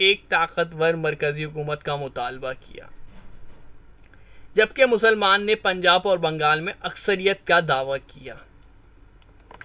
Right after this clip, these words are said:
जिससे हिंदुओं ने मुस्तरद कर दिया। जनवरी उन्नीस सौ तैंतीस, अब या कभी नहीं, जो कि जाना जाता है अब या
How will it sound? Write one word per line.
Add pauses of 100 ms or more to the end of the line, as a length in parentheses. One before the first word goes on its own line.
(380)
जिससे
हिंदुओं
ने
मुस्तरद (140)
कर
दिया। (2000)
जनवरी
उन्नीस
सौ
तैंतीस, (320)
अब (140)
या (680)
कभी
नहीं, (1080)
जो
कि
जाना
जाता
है
अब (540)
या